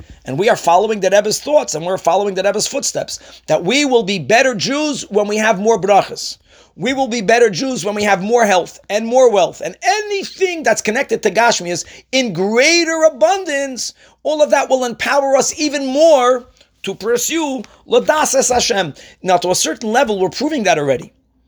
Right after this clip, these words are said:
When did you have a Metzias that a bunch of Jews, and I'm talking to you, right? Mela, I'm doing my job. I'm the lucky guy. I get paid for this.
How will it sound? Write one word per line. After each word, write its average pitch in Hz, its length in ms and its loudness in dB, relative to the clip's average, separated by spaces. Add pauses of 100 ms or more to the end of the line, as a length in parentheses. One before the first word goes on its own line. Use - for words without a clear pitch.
(400)
When 269 200 0
did 349 120 2
you 285 80 2
have 262 200 2
a 220 60 4
Metzias 208 920 -2 (120)
that 175 240 2
a 170 80 2
bunch 226 240 -2
of 196 100 -4
Jews, 202 540 -4 (100)
and 151 140 -6
I'm 165 100 -2
talking 233 300 2
to 196 100 2
you, 208 380 0 (340)
right? 180 260 0
Mela, 226 340 2
I'm 233 180 -2
doing 226 200 0
my 185 140 0
job. 175 380 4
I'm 175 120 0
the 170 80 -4
lucky 196 280 0
guy. 185 280 2
I 160 60 0
get 170 180 -4
paid 220 200 0
for 170 80 -10
this. 151 240 -6